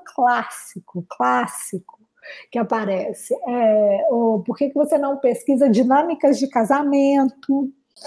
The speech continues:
Sempre, quais são os temas femininos, né? É, acho que é mais isso, na,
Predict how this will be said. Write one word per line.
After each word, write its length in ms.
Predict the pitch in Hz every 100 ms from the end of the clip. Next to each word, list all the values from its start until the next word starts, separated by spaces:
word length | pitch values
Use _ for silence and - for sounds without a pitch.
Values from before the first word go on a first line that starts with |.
| - - - _ -
Sempre, 480 | - 269 190 170 185
quais 260 | 240 262
são 160 | 269 262
os 100 | 262
temas 360 | - 254 254 -
femininos, 840 | 262 269 226 165 160 160 170 -
né? 300 | 233 277 285 - - - - -
É, 920 | 240 233 226 220 214 202 190 185 185 - _ _ _ - - -
acho 140 | 453
que 60 | -
é 80 | 539
mais 580 | 508 571 359 302 269 269
isso, 260 | - 190
na, 160 | 180